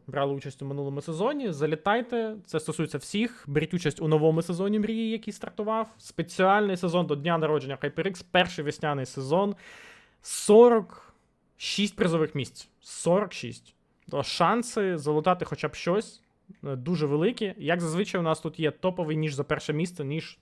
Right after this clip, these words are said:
за триста баксів в Стімі. Е, купа девайсів від HyperX. Е, Cloud три Wireless, це от, це ось вони, оце вони.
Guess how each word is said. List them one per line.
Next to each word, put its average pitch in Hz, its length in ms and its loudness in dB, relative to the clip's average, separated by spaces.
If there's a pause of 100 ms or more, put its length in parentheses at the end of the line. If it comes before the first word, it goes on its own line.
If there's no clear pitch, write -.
(100)
за 139 120 -4
триста 165 300 -4
баксів 127 340 -6
в - 20 -20
Стімі. 143 360 -8 (1000)
Е, 123 300 0
купа - 320 0
девайсів 170 480 4
від 147 160 -8
HyperX. 151 640 -4 (180)
Е, 127 360 -8 (220)
Cloud 165 300 6
три 175 160 2
Wireless, 151 640 4 (120)
це 147 180 0
от, 127 260 0 (720)
це 143 140 0
ось 135 240 0
вони, 127 320 -4
оце 139 260 -4
вони. 135 340 -4